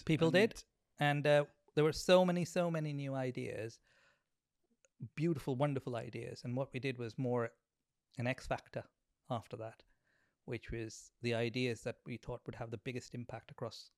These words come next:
Speaker 1: our different markets, uh, positive impact,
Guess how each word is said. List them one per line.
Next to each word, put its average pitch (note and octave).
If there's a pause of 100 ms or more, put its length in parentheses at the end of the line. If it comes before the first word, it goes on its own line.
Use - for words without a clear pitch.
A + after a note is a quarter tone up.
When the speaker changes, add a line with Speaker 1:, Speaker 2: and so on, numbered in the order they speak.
(140)
Speaker 1:
our A2
different A#2
markets, - (840)
uh, A2 (320)
positive A2+
impact, A2+